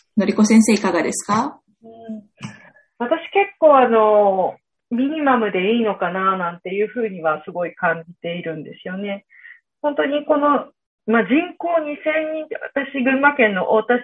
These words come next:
Speaker 2: 市出身なので、まあ、十三万人、十五万人いるような、まあ、市から比べると、あの、すごく小さい村にやっ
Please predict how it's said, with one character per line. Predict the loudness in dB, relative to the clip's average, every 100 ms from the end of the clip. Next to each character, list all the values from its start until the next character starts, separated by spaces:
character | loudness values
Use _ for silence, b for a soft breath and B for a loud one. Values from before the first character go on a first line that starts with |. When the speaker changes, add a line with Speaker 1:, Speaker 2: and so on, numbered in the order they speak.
| -4
Speaker 2:
市 | -12 -10
出 | -12
身 |
な | -8 -8
の | -6
で、 | -4 -4 -4 B B B B _
ま | 0
あ、 | 2
十 | 6 6 6
三 | 2 4
万 | 4 2
人、 | 0 0
十 | 2 2 0 _
五 | -2
万 | 0 0 -2
人 | -6
い | -8
る | -2
よ | 0 0
う |
な、 | -2 -4 -4 -12 _ _ _
ま | -6 -6
あ、 | -6
市 | -4
か | 0 2
ら | 0
比 | -2 -6 -4
べ | -6
る | -8 -6
と、 | -6 -6 -10 B B B B _ -6
あ |
の、 | -6 -4
す | 0
ご | 0
く | -2 -4
小 | -4 0
さ | 2 2
い |
村 | 2 -2 -2
に | -2
や |
っ | -4